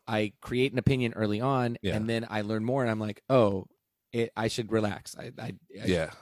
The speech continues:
Speaker 1: but
Speaker 2: just, I think it's
Speaker 1: with
Speaker 2: important that
Speaker 1: Machine
Speaker 2: you
Speaker 1: Gun
Speaker 2: know.
Speaker 1: Kelly
Speaker 2: I think, well, before we leave Brad Pitt, I think
Speaker 1: Shut
Speaker 2: it's
Speaker 1: up,
Speaker 2: important
Speaker 1: Aaron.
Speaker 2: that you know that
Speaker 1: Shut up,
Speaker 2: Twelve
Speaker 1: Aaron.
Speaker 2: Monkeys
Speaker 1: Whatever
Speaker 2: was,
Speaker 1: you
Speaker 2: was three years before Meet Joe Black.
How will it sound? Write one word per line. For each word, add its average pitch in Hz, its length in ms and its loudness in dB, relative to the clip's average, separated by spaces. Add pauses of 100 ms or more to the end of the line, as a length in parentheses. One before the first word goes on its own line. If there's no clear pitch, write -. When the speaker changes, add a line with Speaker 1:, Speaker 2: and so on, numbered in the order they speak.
Speaker 1:
but 123 240 8
Speaker 2:
just, 147 280 0
I 127 160 8
think 143 240 4
it's 123 140 4
Speaker 1:
with 139 100 6
Speaker 2:
important 123 360 6
that 175 80 6
Speaker 1:
Machine 165 140 6
Speaker 2:
you 135 80 8
Speaker 1:
Gun - 80 8
Speaker 2:
know. 101 340 10
Speaker 1:
Kelly 127 480 6
Speaker 2:
I 113 140 8
think, 139 200 2
well, 117 120 4
before 127 240 6
we 147 80 8
leave 156 160 6
Brad 151 240 8
Pitt, 113 160 8
I 104 80 4
think 113 140 4
Speaker 1:
Shut 143 100 10
Speaker 2:
it's 160 80 12
Speaker 1:
up, 165 140 10
Speaker 2:
important 123 180 10
Speaker 1:
Aaron. 120 80 2
Speaker 2:
that 123 80 4
you 117 120 2
know 117 200 6
that - 140 2
Speaker 1:
Shut 117 120 4
up, 113 60 8
Speaker 2:
Twelve 123 200 12
Speaker 1:
Aaron. 123 160 10
Speaker 2:
Monkeys 113 300 4
Speaker 1:
Whatever 117 280 6
Speaker 2:
was, 151 200 2
Speaker 1:
you 113 60 -6
Speaker 2:
was 110 160 4
three 123 240 6
years 123 260 6
before 110 400 6
Meet 98 200 -2
Joe 104 160 4
Black. 104 360 0